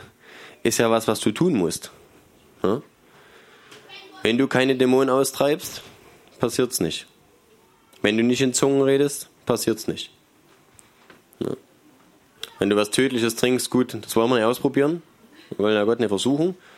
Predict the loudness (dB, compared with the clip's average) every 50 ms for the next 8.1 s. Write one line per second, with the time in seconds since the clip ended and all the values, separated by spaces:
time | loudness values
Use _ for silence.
0 | -20 _ -4 0 0 2 2 2 0 -2 -2 -2 -2 -2 0 2 2 2 2 0
1 | -2 -6 -8 _ -8 -8 -8 -8 -6 -2 0 0 2 2 2 0 0 0 -2 -2
2 | -4 -8 -16 -12 -6 -4 0 0 2 2 2 2 2 0 2 2 2 2 2 2
3 | 0 -2 -6 -14 -20 -20 -20 -20 -20 -20 -20 -20 -20 -20 -10 -6 -6 -4 0 2
4 | 2 2 2 0 -4 -6 -12 -18 _ _ -20 -20 -20 -18 -18 -16 -14 -14 -14 -12
5 | -8 -6 -4 -4 -4 -4 -4 -2 0 0 0 -2 -4 -6 -8 -6 -4 -2 -2 -2
6 | -2 -2 -2 -2 0 0 0 0 0 -2 -2 -2 -2 -2 -2 -2 -2 -2 -2 -4
7 | -4 -2 -2 -2 -2 -2 -2 -4 -4 -4 -4 -4 -6 -4 -2 0 0 0 0 -2
8 | -4